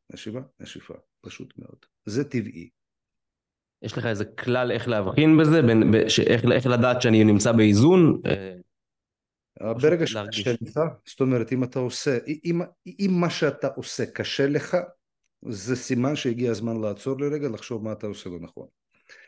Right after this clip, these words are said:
Speaker 1: כי אם אתה תמשיך לעשות את מה שאתה עושה, אתה תגיע בדיוק לאותו מקום שהיית בו, כן?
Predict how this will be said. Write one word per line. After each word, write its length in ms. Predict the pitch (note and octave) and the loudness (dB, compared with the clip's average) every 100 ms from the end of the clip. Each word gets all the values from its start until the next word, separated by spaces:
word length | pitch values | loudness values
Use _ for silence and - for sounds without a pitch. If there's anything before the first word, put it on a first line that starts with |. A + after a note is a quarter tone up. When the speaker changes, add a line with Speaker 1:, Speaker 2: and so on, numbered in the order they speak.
| _ - | _ -4
Speaker 1:
כי 100 | F#3 | 0
אם 100 | F3+ | 0
אתה 120 | F3 | 0
תמשיך 400 | D#3 C3+ D#3+ C3 | -2 0 -2 -2
לעשות 340 | A#2+ A#2 A2+ | -4 -2 -4
את 60 | A2+ | -4
מה 80 | A2 | -6
שאתה 340 | G#2 G2 G#2 | -6 -6 -6
עושה, 220 | G2 - G3+ C4 _ _ _ _ _ _ _ _ _ _ | -6 -4 -6 -6 _ _ _ _ _ _ _ _ _ _
אתה 160 | A2+ - | -12 -8
תגיע 260 | A2 C3+ D3 | -6 -4 -4
בדיוק 320 | A#2 C3 A#2+ | -4 -6 -6
לאותו 240 | G#2 A#2+ | -6 -6
מקום 300 | G#2+ - A2 | -8 -8 -10
שהיית 320 | - F#2 F2+ | -10 -14 -16
בו, 180 | F2 E2 _ | -18 -18 _
כן? 180 | _ C3 | _ -20